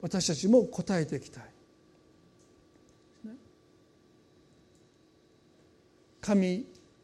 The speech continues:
以外のものを妬むという、神様以外にこの妬みというこの気持ちを向けないで、神様に向けたい。世を愛することは、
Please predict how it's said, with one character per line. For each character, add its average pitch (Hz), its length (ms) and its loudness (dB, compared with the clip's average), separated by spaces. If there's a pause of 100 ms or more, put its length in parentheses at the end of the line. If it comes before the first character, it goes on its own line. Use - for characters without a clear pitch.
(500)
以 233 100 6
外 277 300 8
の 247 120 10
も 233 140 8
の 254 100 8
を 196 80 6
妬 220 320 2
む 254 160 8
と 220 160 8
い 214 340 6
う、 - 60 -6 (1700)
神 254 240 8
様 233 200 4
以 254 80 8
外 262 240 8
に 214 80 6
こ 214 140 0
の 190 80 2
妬 233 260 4
み 262 140 8
と 226 140 8
い 214 80 6
う 208 100 2
こ 226 180 2
の 226 120 8
気 226 120 2
持 220 160 6
ち 220 180 2
を 233 220 8 (160)
向 208 80 6
け 240 180 6
な 208 120 4
い 170 60 2
で、 - 340 0
神 294 360 6
様 254 300 4
に 254 180 4 (220)
向 190 140 2
け 214 100 2
た 160 120 -2
い。 - 100 -14 (2500)
世 196 140 4
を 175 80 4
愛 165 140 2
す 180 100 0
る 175 80 4
こ 170 120 -2
と 156 160 -4
は、 185 180 -2